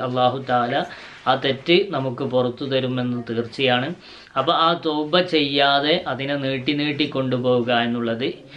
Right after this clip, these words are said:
ശരിയല്ല. പെട്ടെന്ന് ചെയ്യേണ്ട ഒരു തെറ്റ് നമ്മളിൽ നിന്ന് സംഭവിച്ചു പോയാൽ പെട്ടെന്ന് തൗബ ചെയ്യണം എന്നാണ് പുണ്യ നബി സല്ലല്ലാഹു അലൈഹി വസല്ലമ തങ്ങളുടെ അധ്യാപനം. അപ്പോൾ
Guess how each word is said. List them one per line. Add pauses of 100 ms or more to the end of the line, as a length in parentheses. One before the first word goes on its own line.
(180)
ശരിയല്ല.
പെട്ടെന്ന്
ചെയ്യേണ്ട
ഒരു
തെറ്റ്
നമ്മളിൽ
നിന്ന്
സംഭവിച്ചു
പോയാൽ
പെട്ടെന്ന്
തൗബ
ചെയ്യണം (800)
എന്നാണ്
പുണ്യ
നബി
സല്ലല്ലാഹു
അലൈഹി
വസല്ലമ
തങ്ങളുടെ
അധ്യാപനം. (400)
അപ്പോൾ